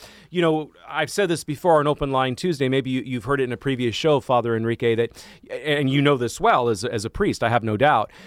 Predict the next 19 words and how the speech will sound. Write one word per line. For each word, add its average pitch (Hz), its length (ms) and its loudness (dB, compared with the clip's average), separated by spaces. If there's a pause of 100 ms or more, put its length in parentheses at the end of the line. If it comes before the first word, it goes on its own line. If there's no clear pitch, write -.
(100)
we're 147 240 4
a 135 60 4
body-soul 147 720 0
composite. 113 680 -2
We 131 140 -2
don't 123 140 0
have 147 320 0
bodies, 120 600 0
we 127 220 -2
are 143 220 6
bodies. 101 580 -2 (340)
Uh, 123 140 -8
we 131 160 0
don't 135 180 2
have 175 360 0
souls, 123 640 0
we 135 320 2
are 156 240 4
souls. 104 580 -6